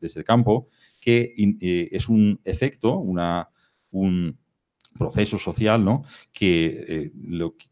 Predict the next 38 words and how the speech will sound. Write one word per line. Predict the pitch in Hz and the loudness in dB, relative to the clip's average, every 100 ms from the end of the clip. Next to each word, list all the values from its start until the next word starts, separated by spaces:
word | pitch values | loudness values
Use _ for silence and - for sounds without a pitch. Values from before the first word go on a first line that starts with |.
| - | -18
indicaba | 87 82 82 82 - 92 104 98 | -18 -12 -8 -6 -2 0 0 0
con, | 92 90 85 | 0 -2 -2
con | 78 90 | -2 0
él | 98 98 | 2 0
Margaret | 92 92 92 | 0 0 0
Rossiter | 95 104 101 101 | 0 -2 0 0
es | 98 95 - | 0 -4 -8
la, | 92 92 85 80 | -4 0 0 -2
el, | 87 85 | -4 -4
el, | 87 80 80 78 73 67 - | -4 -4 -6 -6 -8 -12 -14
la | 85 85 85 _ | -6 -4 -4 _
diferente | 98 - 92 113 113 110 110 110 - | -6 -2 2 4 4 4 0 0 -2
valoración | 95 95 92 - 107 107 | 2 4 4 2 2 2
que | 101 | 0
tenían | 90 87 95 98 98 _ _ | -2 0 0 0 -4 _ _
las | 95 101 | -2 4
mujeres | 107 107 95 98 | 2 4 0 0
en | 98 | -2
los | 92 - | -2 -4
trabajos | 92 87 85 87 | -4 -2 -2 -4
de | 85 | -4
ciencia. | 120 113 80 71 _ _ _ _ | 0 0 -2 -10 _ _ _ _
Eh, | 87 80 78 76 73 76 73 | -8 -6 -6 -8 -10 -14 -16
el | 71 | -18
efecto | 71 95 - 95 | -12 -10 -4 -2
Matilde | 92 107 107 110 | 0 2 2 4
lo | 101 | 2
que | 85 | 2
dice | 90 98 101 | 2 2 2
es | 104 | 0
que | - 98 110 _ _ _ _ | 0 -2 -2 _ _ _ _
a | 90 | -2
igualdad | 92 85 85 90 101 | 0 2 2 4 2
de | |
aportaciones | 98 104 101 101 98 104 110 - | 2 0 0 -2 0 2 2 2
se | 98 | 4
valora | 87 92 92 | 4 4 4
más | 95 104 - - | 2 0 -2 -12